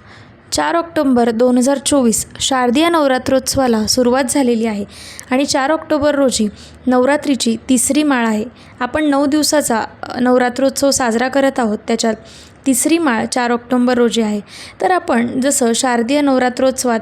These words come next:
आई भगवतींच्या नऊ रूपांची पूजा प्रत्येक दिवशी करत असतो, तर तिसऱ्या दिवशी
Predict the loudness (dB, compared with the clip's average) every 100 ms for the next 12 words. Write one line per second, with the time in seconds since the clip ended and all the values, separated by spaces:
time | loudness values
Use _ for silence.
0 | -4 -2 0 0 0 0 0 0 0 0
1 | 0 2 2 0 0 0 0 0 0 0
2 | 0 0 -4 -2 -2 0 0 -2 -2 -2
3 | 0 -4 -4 -8 -12 -16 -18 -6 -4 -2
4 | -2 0 0 2 0 0 -4